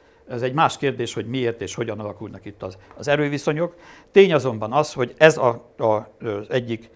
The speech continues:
ö, próbaköve a mai helyzetnek. Közben itt bemutattam, hogy hogyan is néz ki Ukrajna, ö, egészében. Azonban ez az egész Ukrajna,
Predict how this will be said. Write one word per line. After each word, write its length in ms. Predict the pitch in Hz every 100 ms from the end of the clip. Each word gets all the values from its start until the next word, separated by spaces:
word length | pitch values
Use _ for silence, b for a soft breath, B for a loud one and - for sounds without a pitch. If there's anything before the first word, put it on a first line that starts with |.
| b -
ö, 160 | 110
próbaköve 600 | 113 151 143 117 123 117
a 120 | 104 107
mai 200 | 110 104
helyzetnek. 540 | 104 98 87 - - - B B B _ -
Közben 280 | 190 190
itt 220 | 160 - 147
bemutattam, 540 | 202 170 143 - 147
hogy 140 | 139
hogyan 220 | - 151 123
is 160 | 113
néz 240 | 135 127 -
ki 180 | 123 -
Ukrajna, 520 | 127 117 98 90 95 b b -
ö, 180 | 123 123 131
egészében. 760 | 139 113 101 - 76 82 80 _ _ b b b b b b b b b b b
Azonban 500 | - 190 202 175 175
ez 120 | 196
az 140 | 190 -
egész 320 | 226 214 -
Ukrajna, 640 | 220 - 180 175 175 170